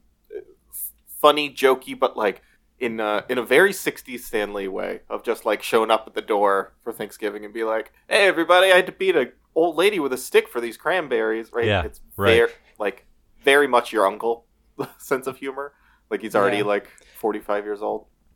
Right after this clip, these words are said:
Speaker 2: Yeah, Charlotte, Charlotte, how do you,
Speaker 3: Yeah.
Speaker 2: how do you think of Tobey as Spider-Man? Because you did not, he was not your first Spider-Man, presumably, in the way that, you know, Zach and I experienced that.
Speaker 3: Mm,
Speaker 2: Um,
Speaker 3: no,
Speaker 2: how does
Speaker 3: with
Speaker 2: he
Speaker 3: my
Speaker 2: stand up
Speaker 3: first
Speaker 2: for you?
Speaker 3: Spider-Man was ma-, uh, was Garfield, actually.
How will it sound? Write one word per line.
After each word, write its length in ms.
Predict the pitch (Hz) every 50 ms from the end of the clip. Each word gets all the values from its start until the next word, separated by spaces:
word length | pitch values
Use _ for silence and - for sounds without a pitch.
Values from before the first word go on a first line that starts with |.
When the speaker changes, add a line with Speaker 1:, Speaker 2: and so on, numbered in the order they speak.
| _ -
Speaker 2:
Yeah, 220 | 98 95 90 87
Charlotte, 460 | 80 - - 156 151 143 139 - -
Charlotte, 300 | - - 165 160 - -
how 160 | - - 175
do 60 | 185 180
you, 80 | - -
Speaker 3:
Yeah. 100 | - 143 - _ -
Speaker 2:
how 160 | 104 135 160
do 60 | 180
you 180 | 160 131 123 123
think 320 | - - 117 104 98 -
of 300 | 98 92 90 85 80 -
Tobey 520 | - - - 101 95 82 92 85 80 80 -
as 160 | - 87 80 -
Spider-Man? 560 | - - 85 80 76 78 73 73 71 71 71
Because 340 | - 82 - 90 73 - -
you 400 | 90 92 90 87 85 82 78 - - - _ _ _ _ _ -
did 180 | - 113 107
not, 280 | 92 98 92 95 - -
he 160 | 82 - 143
was 120 | 135 110
not 140 | 107 113 104 87
your 120 | 92 85 - - - _ _ _
first 240 | - 104 98 90 -
Spider-Man, 460 | - - 87 78 71 73 73 71 69
presumably, 600 | 67 - 87 76 71 73 73 73 71 - 82 76
in 60 | 73 76
the 80 | 73
way 120 | 71 76 76
that, 220 | 71 73 - -
you 60 | 82
know, 80 | 78 71
Zach 260 | - 85 82 - -
and 80 | 85 78
I 60 | 76
experienced 460 | 73 - - - 80 76 71 - -
that. 220 | 80 76 73 71
Speaker 3:
Mm, 400 | 160 156 156 156 156 156 156 151
Speaker 2:
Um, 220 | 196 202 196 185 175
Speaker 3:
no, 240 | 156 151 147 143 131
Speaker 2:
how 140 | 127 135
does 80 | 135 151
Speaker 3:
with 80 | 170 160
Speaker 2:
he 260 | 135 120 107 - - -
Speaker 3:
my 180 | 196 170 160 165
Speaker 2:
stand 160 | - - 185
up 60 | 214
Speaker 3:
first 120 | 214 208 -
Speaker 2:
for 20 | 175
you? 20 |
Speaker 3:
Spider-Man 300 | 170 160 151 151 147 147
was 320 | 139 139 135 139 - - - 151
ma-, 140 | 139 135 131
uh, 360 | - - 147 135 131 131 131
was 200 | 127 135 139 123
Garfield, 500 | 139 143 139 135 135 - 123 120 120 113
actually. 480 | 110 107 - - 139 135 147 165 185